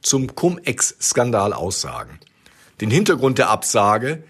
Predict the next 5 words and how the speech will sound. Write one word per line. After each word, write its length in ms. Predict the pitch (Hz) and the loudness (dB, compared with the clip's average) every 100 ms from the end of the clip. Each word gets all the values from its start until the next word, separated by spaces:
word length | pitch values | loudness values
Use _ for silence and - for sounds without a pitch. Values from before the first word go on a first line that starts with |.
| _ _ _ | _ _ _
teilte 320 | 139 170 170 | -2 -2 0
der 120 | 147 | 2
S-P-D-Politiker 880 | 127 - 120 139 139 135 143 143 143 | 2 -2 -2 -2 -2 -6 -4 -2 -2
selbst 420 | 175 180 180 - | -2 -4 -6 -8
mit. 320 | 143 139 - | -12 -14 -20